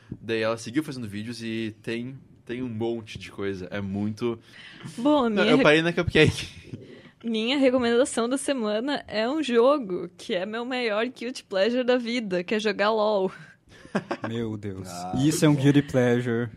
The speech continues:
Speaker 2: É, é um jogo de, como é que eu posso explicar? Ah,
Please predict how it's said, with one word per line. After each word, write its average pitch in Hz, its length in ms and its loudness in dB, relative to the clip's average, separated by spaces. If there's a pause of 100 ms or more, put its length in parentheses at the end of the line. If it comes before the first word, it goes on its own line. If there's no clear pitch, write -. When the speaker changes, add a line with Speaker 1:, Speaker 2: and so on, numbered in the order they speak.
(140)
Speaker 2:
É, 220 360 -2 (300)
é 226 280 -2
um 320 540 -8 (140)
jogo 220 840 0
de, 170 680 -4 (760)
como 208 140 -6
é 214 80 -2
que 214 80 -8
eu - 40 -14
posso 190 180 -4
explicar? 185 580 -8
Ah, 143 300 -12